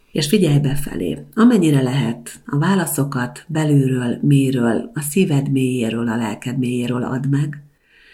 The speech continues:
és ne agyból akarjál jól válaszolni, mert itt nincsenek jó válaszok vagy rossz válaszok, csak válaszok vannak, és lehetőség szerint legyenek őszinte válaszok.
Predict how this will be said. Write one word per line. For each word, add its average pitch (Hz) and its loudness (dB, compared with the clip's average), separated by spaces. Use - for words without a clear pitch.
és 151 -2
ne 208 4
agyból 143 0
akarjál 127 -6
jól 143 2
válaszolni, 135 -2
mert 240 -2
itt 190 0
nincsenek 143 2
jó 165 0
válaszok 139 2
vagy - -6
rossz 117 -4
válaszok, 135 -2
csak - -6
válaszok 120 -2
vannak, 127 0
és - -4
lehetőség 113 -4
szerint 123 -2
legyenek 127 0
őszinte 123 -2
válaszok. - -10